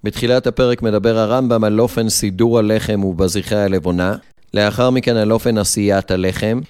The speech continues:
שהאפייה וסידור הקנים ונטילתם אינם דוחים את השבת,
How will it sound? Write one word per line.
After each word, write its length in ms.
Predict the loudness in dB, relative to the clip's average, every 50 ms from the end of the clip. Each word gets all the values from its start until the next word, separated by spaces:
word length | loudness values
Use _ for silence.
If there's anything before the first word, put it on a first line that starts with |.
| -16 -14
שהאפייה 800 | -4 0 2 2 4 2 2 0 0 2 4 4 4 4 4 2
וסידור 480 | 2 0 0 -2 -2 0 2 4 4 4
הקנים 360 | 2 2 0 0 2 2 2
ונטילתם 680 | 2 0 0 0 0 0 0 0 2 2 2 2 2
אינם 260 | 2 0 0 0 2
דוחים 320 | 0 0 0 0 0 0 0
את 100 | -2 -2
השבת, 600 | -4 -2 -2 -2 -2 0 0 -2 -2 -4 -8 _